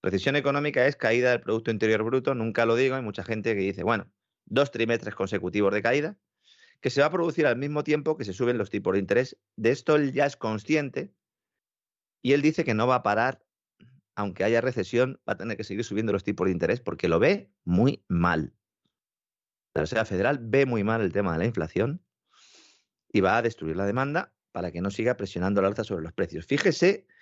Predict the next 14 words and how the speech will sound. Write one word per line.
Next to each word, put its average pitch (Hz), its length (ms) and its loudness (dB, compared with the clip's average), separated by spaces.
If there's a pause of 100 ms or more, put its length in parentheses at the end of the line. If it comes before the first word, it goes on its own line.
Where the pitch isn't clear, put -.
(280)
qué 135 120 0
paradoja, 127 560 0
¿no? 110 200 -14 (500)
Tenemos 131 300 -2
a 127 40 0
la 113 120 0
Casa 139 220 -2
Blanca 139 440 -4 (400)
lanzando 120 380 -4
un 120 80 -2
programa 117 380 0
de 117 60 0
estímulo 113 520 -4 (320)
histórico 127 680 -2